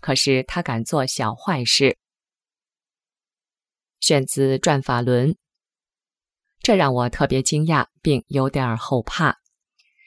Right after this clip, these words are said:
因为我在一次又一次意识到了自身那个不真做了那么多的小坏事的时候。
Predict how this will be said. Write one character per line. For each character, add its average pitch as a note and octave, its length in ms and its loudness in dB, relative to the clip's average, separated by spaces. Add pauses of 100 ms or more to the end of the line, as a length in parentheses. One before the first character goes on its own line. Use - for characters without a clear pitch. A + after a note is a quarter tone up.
(160)
因 A3+ 120 6
为 A3+ 80 6
我 E3 140 6
在 D#3 140 2
一 D3 120 2
次 D#3+ 160 0
又 D#3 200 4
一 B2+ 100 0
次 C#3 240 -2
意 D3+ 180 0
识 - 160 -2
到 B2+ 200 -2
了 B2 160 -2
自 C#3 180 0
身 D3 320 0
那 D3 140 0
个 C3+ 160 -2
不 D3 180 -2
真 F#3 300 2 (100)
做 E3 180 2
了 C3 120 0
那 A#3 160 4
么 D3 120 4
多 B2 160 -2
的 C3 140 -4
小 B2 240 -4
坏 C3 220 -2
事 - 180 0
的 B2+ 100 -2
时 B2 200 0
候。 - 260 2